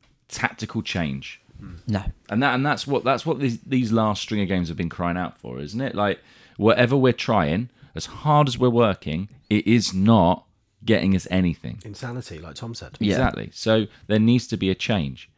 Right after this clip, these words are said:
Speaker 1: I, I, you know, whatever it is, if you just hit the ball into the channels, go like Sam Allardyce, stick it in the corner. <laughs> I don't know.
Speaker 2: Stylistically. And it's like you said earlier, if, if you haven't got Dom, you can't expect Kieffer to do the same job as Dom.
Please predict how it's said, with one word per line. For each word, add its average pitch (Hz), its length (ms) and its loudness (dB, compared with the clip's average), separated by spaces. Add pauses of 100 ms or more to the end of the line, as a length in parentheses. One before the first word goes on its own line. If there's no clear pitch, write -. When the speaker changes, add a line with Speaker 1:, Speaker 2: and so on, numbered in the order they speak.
(180)
Speaker 1:
I, - 140 -2 (220)
I, 160 200 2
you - 140 -4
know, 101 160 0
whatever 117 500 -2
it 73 60 -2
is, 87 400 -6
if 87 100 -16
you 110 120 -4
just - 340 -10 (320)
hit - 220 -2
the 123 60 -2
ball 113 200 4
into 104 160 0
the 95 100 -4
channels, 104 520 -4
go 110 180 -2
like 104 180 -2 (100)
Sam 104 380 -4
Allardyce, 98 400 -2
stick - 240 -12
it - 40 -6
in 120 60 -4
the 110 60 -2
corner. 113 440 -2 (160)
<laughs> - 200 -20
I - 40 -2 (280)
don't - 20 -4
know. 120 80 2
Speaker 2:
Stylistically. 98 840 2
And 101 80 2
it's 113 120 4
like 131 120 8
you 104 60 -4
said 107 160 2
earlier, 101 260 4
if, 92 140 -2
if - 160 -2
you 110 40 4
haven't 113 180 4
got 101 120 0
Dom, 92 400 4 (120)
you 104 100 -8
can't 113 160 -2
expect - 260 -6
Kieffer 110 120 -2
to 98 80 -8
do 98 100 -6
the 95 60 -6
same 98 180 -2
job 98 120 -2
as 95 60 -4
Dom. 87 320 0